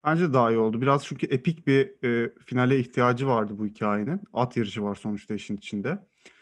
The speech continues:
E, o zaman bu sahneyi çekelim artık. Şimdi Zeki Demirkubuz kadrajlarıyla biraz daha, e, yavaş, biraz daha yakın kadrajlarla, çok geniş açıya geçmeden, yani tıpkı Safdie kardeşlerin orijinal filmde yaptığı gibi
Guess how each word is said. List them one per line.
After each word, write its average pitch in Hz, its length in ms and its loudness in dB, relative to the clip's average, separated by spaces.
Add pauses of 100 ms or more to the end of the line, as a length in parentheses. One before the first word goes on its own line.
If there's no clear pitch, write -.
(460)
E, 123 160 -2
o 202 120 6
zaman 202 360 8
bu 202 40 4
sahneyi 202 360 6
çekelim 208 400 6
artık. 120 260 4
Şimdi 123 220 0
Zeki 131 280 0
Demirkubuz 131 480 2
kadrajlarıyla 117 680 0
biraz 135 280 6
daha, 139 340 4 (140)
e, 123 80 -2
yavaş, 123 560 2
biraz 131 260 4
daha 143 200 4
yakın 131 280 2
kadrajlarla, 107 720 0
çok 120 240 -2
geniş 123 260 2
açıya 123 460 0
geçmeden, 123 500 0
yani 117 280 0
tıpkı 139 480 -2
Safdie 131 340 0
kardeşlerin 123 600 2
orijinal 127 400 0
filmde 127 240 0
yaptığı 127 360 0
gibi 123 300 -2